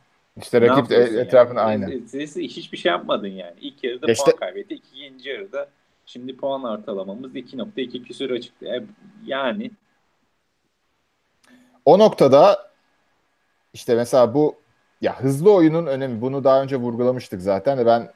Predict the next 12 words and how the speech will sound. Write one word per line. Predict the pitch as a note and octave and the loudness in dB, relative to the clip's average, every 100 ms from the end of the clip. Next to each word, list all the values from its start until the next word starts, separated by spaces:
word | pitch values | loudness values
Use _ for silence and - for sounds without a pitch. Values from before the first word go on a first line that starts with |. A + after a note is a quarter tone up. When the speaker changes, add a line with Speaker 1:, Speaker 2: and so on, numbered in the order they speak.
| _ _ | _ _
Speaker 1:
bu | B2 | -6
istatistikler | B2 C#3+ B2 - C3 C3+ | -2 -2 -4 -6 2 2
sende | B2+ C3 B2 B2 | 4 2 2 4
var | B2 | 4
mı, | A#2 | 2
sen | A#2+ A2 | -2 -2
temin | A2+ A2 A2 | 0 -2 0
edebildin | G#2+ G#2+ G#2+ A2 | -2 -2 -2 -4
mi | G2 F#2 | -4 -6
bilmiyorum | F#2+ F#2 F#2 | -6 -6 -8
bir | F2 | -8
şekilde. | G2 F2 F#2+ B2+ | -10 -10 -4 -4